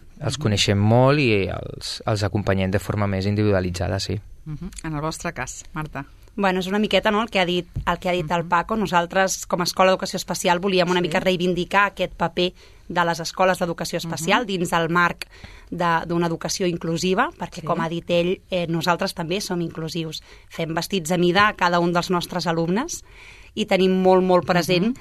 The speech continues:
Speaker 3: doncs, eh, què és el que necessiten, no? Doncs estem
Speaker 2: Sí.
Speaker 3: oferint un entorn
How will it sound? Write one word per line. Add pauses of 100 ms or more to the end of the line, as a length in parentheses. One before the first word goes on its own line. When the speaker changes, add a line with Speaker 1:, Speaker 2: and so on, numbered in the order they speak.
(120)
Speaker 3:
doncs,
eh, (240)
què
és
el
que
necessiten,
no?
Doncs
estem
Speaker 2:
Sí.
Speaker 3:
oferint
un
entorn